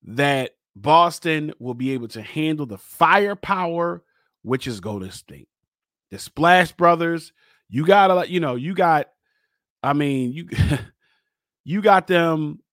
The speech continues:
you, you got Steph, you got the, pretty much the whole team. You got Klay, I mean, they're putting up numbers. I mean, it could be anybody.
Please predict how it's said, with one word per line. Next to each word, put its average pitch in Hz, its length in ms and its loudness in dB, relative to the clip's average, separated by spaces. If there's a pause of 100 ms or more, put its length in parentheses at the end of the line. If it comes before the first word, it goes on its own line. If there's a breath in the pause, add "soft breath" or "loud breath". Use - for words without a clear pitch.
you, 165 220 -2
you 165 120 -4
got 156 240 -2
Steph, 202 720 2 (680)
you 156 160 -10
got 135 320 -2 (300)
the, 156 140 -4
pretty 302 260 2
much 208 220 2
the 175 100 0
whole 180 160 -2
team. 220 340 -6 (760)
You 180 100 -6
got 151 260 2
Klay, 220 640 2 (720)
I 151 60 -2
mean, 151 280 -2
they're 180 160 -4
putting 185 280 2
up 175 100 0
numbers. 147 420 -2
I 113 40 -8
mean, 139 240 -2
it 175 100 -4
could 170 100 -8
be 170 160 -6
anybody. 131 560 -8